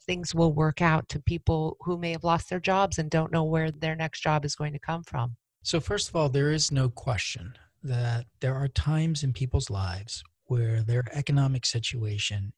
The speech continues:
Speaker 2: is devastating. The reality is sometimes the, the challenge that somebody might be having is, is unavoidable, and no amount of any recommendation is gonna overcome the fact that,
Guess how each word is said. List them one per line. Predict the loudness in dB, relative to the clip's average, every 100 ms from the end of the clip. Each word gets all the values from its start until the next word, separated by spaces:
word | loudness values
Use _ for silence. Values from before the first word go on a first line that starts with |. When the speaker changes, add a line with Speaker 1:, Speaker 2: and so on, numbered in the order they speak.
| _
Speaker 2:
is | 2 2 2 0 -6 _ _ -4
devastating. | -2 -4 -6 -14 _ _ _ _ _ _ _ -4
The | 4 6
reality | 6 6 6 6 6 6 6
is | 4 2 -4 -8 -12 _
sometimes | -8 0 0 4 4 4 0 -4 -8 _
the, | -20 -14 -6 -4 -2 -4 -6 -10 _ -10
the | -4
challenge | -2 0 4 4 4 0
that | -2
somebody | -2 0 0
might | 2 0
be | -2 -2
having | 0 2 2 0
is, | 0 -4 -6 -2
is | -2
unavoidable, | 2 2 4 4 2 2 0
and | 2 2
no | 2 2
amount | 2 2 2 0
of | -2
any | 2 2
recommendation | 0 -2 -2 0 2 2 0 -2
is | -4
gonna | -2 -4 0
overcome | 0 0 -2 -2
the | -2
fact | -2 -6 -4
that, | -6